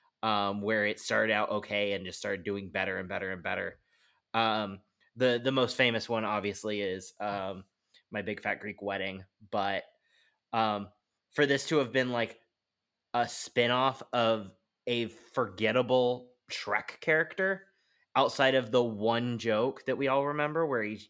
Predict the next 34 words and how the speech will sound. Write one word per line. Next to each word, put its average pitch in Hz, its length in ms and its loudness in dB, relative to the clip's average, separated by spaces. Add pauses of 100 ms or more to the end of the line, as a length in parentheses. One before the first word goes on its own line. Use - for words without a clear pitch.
(100)
shows 113 260 2
his 104 120 -6
eyes, 110 460 2 (160)
like, 117 340 -2 (500)
great. 185 280 4
And 147 100 4
it's 151 140 -2
a 175 40 -6
sequel 175 640 0 (240)
to 196 120 6
a 180 40 2
film 175 300 0
no 160 160 6
one's 170 320 0
watched. 156 540 2 (440)
<laughs> 240 360 6 (640)
Um, 143 600 8 (120)
it's, 151 220 0 (120)
it's 143 200 0
really 151 260 4
fun. 135 360 2 (420)
Um, 147 580 2 (1500)
outside 151 340 6
of 135 140 4
that, 135 300 8
I 131 80 2
think 143 260 0
the, 143 280 4
uh, 131 160 6
the 127 120 -2
big 139 280 2
surprises - 1000 -2
were, 123 400 0
um, 107 440 0